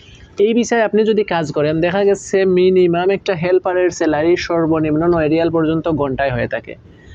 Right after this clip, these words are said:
এখন basically আপনি দেখেন, আমরা দৈনিক কাজ করি দশ ঘন্টা, দশ ঘন্টায় যদি আপনি নয় রিয়াল করে ধরেন, নব্বই রিয়াল, নব্বই রিয়ালে আপনার কত আসতেছে? আহ, আনুমানিক আপনার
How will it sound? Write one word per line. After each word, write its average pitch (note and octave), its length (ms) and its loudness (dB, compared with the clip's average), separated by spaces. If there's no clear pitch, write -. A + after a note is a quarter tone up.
এখন D3+ 240 -2
basically G3+ 500 0
আপনি F#3 240 0
দেখেন, F3+ 320 0
আমরা E3 280 0
দৈনিক E3 380 -2
কাজ D#3+ 200 -4
করি E3 140 0
দশ D3 240 -2
ঘন্টা, C3+ 240 -4
দশ C#3+ 200 -2
ঘন্টায় F3+ 280 0
যদি F3+ 240 2
আপনি F3 320 0
নয় E3+ 200 0
রিয়াল F3 220 0
করে E3+ 200 0
ধরেন, D#3+ 220 0
নব্বই C#3 320 0
রিয়াল, B2+ 260 -4
নব্বই E3 300 0
রিয়ালে F#3+ 300 2
আপনার E3+ 240 -4
কত E3 220 -4
আসতেছে? C#3 480 -2
আহ, C#3 460 -4
আনুমানিক D#3 580 0
আপনার D3+ 340 -2